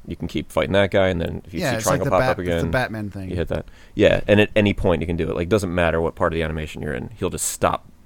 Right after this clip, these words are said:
Speaker 1: attacking that guy and block. Um, so that, I mean, again, the animations are a little janky 'cause of that.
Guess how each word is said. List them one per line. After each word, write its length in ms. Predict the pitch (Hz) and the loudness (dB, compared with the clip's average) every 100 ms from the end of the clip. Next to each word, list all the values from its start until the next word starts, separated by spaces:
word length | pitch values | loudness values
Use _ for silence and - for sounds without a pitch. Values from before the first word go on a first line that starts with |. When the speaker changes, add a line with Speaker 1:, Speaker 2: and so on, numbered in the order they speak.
| - | -12
Speaker 1:
attacking 400 | - 82 - - | -2 -2 -2 -6
that 160 | - - | -6 -4
guy 160 | 80 | -6
and 140 | 85 82 | -4 -6
block. 340 | 82 - - - - - - - - | -6 -6 -10 -20 -20 -20 -20 -18 -4
Um, 400 | 87 82 82 80 - | 0 0 0 -6 -6
so 140 | 170 | 2
that, 180 | 147 117 | 4 4
I 60 | |
mean, 260 | 120 107 98 - - - - | 2 0 -2 -8 -20 -20 -16
again, 200 | 143 - | -8 -6
the 100 | 92 | 2
animations 380 | 101 98 92 101 | 2 4 0 -2
are 60 | 92 | -4
a 20 | |
little 160 | 85 | -4
janky 360 | 80 85 82 80 | -4 -4 -4 -4
'cause 140 | 92 85 | -4 -2
of 60 | |
that. 200 | 87 85 | -2 -2